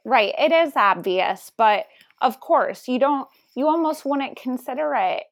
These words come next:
you know, different thoughts and beliefs as talking to yourself.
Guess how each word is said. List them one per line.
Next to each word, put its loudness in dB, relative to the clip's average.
you -8
know, -4
different -6
thoughts 0
and -6
beliefs -6
as -6
talking -4
to -8
yourself. -6